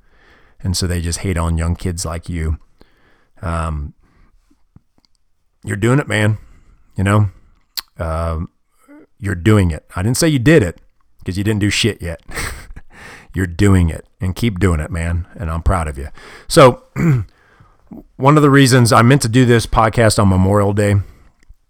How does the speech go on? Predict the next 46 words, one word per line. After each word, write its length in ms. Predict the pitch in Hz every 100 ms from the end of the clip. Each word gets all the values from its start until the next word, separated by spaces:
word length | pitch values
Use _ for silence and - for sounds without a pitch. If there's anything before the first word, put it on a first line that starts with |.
| _ _ - -
but 140 | 104 98
then 260 | 110 107
I 160 | 104 98
was 100 | 101
like, 220 | 101 -
you 80 | 131
know, 120 | 101
I'm 120 | 101
not 240 | 110 117 92
doing 200 | 113 104
that 140 | 85
on 120 | 92
Memorial 420 | 92 92 98 95
Day 220 | 85 92 85
because, 440 | 90 98 90 92
uh, 220 | 90 82 - _ _ -
you 60 |
know, 180 | 107 92 - - -
Memorial 320 | 101 110 117
Day 220 | 98 104
is 100 | 98 -
to 120 | 87
remember, 640 | 90 98 95 92 92 - _ -
uh, 220 | 90 90 -
our 140 | 90
fallen 380 | - 98 98 82
soldiers, 420 | 95 92 87 82
and 140 | 87
Kevin's 340 | - 98 90 87
not 160 | 90
a 20 | 82
fallen 300 | 98 92 85
soldier, 420 | 95 92 92 -
nor 500 | 110 110 104 107 101 - - - -
will 240 | 110 120 110
he 160 | 95
be, 240 | 82 90 82
because 340 | 92 87 80
he 120 | 101
is 160 | 98 85
a, 240 | 87 78 - _ - _ -
he's 120 | 98
gonna 160 | 104 98
be 100 | 95
a 60 |
medic 360 | 95 101 101